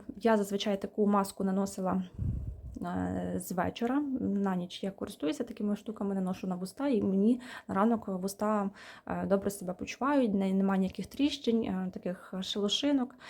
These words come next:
Об'єм тут дванадцять мілілітрів, я насправді дуже довго ним користувалася, і вже, вже так, так, бачите, вичавлювала до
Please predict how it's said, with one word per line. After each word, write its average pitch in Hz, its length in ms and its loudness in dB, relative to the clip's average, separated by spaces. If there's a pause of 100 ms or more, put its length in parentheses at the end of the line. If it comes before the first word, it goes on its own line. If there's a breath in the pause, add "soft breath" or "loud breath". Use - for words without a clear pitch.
(180 loud breath)
Об'єм 240 320 4
тут 190 120 -2
дванадцять 202 340 6
мілілітрів, 202 540 4
я 196 80 6
насправді 202 360 4
дуже 196 320 2
довго 196 480 4
ним 190 180 2
користувалася, 214 720 -2
і - 20 0
вже, 214 120 -6 (400)
вже 196 180 -4 (100)
так, 196 160 -4
так, 190 200 0
бачите, 180 360 0
вичавлювала 190 580 2
до 190 200 2